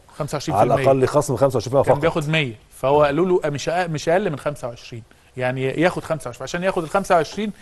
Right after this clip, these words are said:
Speaker 1: لازم يحصل اللي حضرتك بتقوله ده،
Speaker 2: مم.
Speaker 1: إن هم يبيعوا لعيبة ويقللوا
Speaker 2: فهو بقى مزغلل طبعًا بالعرض السعودي، فقال لهم عندكم لغاية اتناشر يونيو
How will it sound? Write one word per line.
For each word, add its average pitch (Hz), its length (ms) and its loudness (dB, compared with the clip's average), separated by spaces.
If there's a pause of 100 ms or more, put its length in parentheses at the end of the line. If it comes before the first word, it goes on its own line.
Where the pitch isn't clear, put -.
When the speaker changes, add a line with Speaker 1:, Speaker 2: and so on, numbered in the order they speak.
(160)
Speaker 1:
لازم 156 280 0
يحصل 151 220 -4
اللي 123 120 -8
حضرتك 127 220 -6
بتقوله 120 320 -10
ده، 87 320 -16
Speaker 2:
مم. 71 340 -14
Speaker 1:
إن 127 60 -8
هم 139 140 -6
يبيعوا 135 260 0
لعيبة 123 360 -4
ويقللوا 123 360 -8
Speaker 2:
فهو 147 360 10
بقى 170 160 4
مزغلل 156 460 2
طبعًا 160 360 -2
بالعرض 131 340 -4
السعودي، 143 420 -8
فقال 117 220 -2
لهم 151 160 -2
عندكم 127 320 -4
لغاية 139 160 -2
اتناشر 131 340 -4
يونيو 117 360 -6